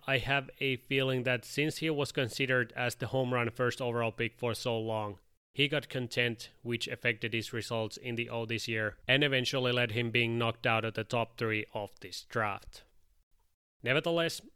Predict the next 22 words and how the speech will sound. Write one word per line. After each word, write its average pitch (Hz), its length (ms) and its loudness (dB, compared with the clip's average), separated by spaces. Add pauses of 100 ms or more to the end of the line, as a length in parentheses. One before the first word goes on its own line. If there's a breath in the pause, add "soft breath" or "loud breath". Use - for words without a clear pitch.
I 143 160 4
think 151 180 2
the 151 80 4
Kraken 143 380 2
management 139 540 2
couldn't 131 260 2
be 135 160 2
much 127 280 0
happier, 123 440 2
since 117 380 -2
now 127 160 2
they 127 160 2
got 117 380 -4
two 147 200 0
great 135 320 0
centers 123 400 0
in 127 100 -4
the 117 60 -2
pipeline 113 720 -2
to 113 100 -8
build 110 260 -2
upon. 107 460 -4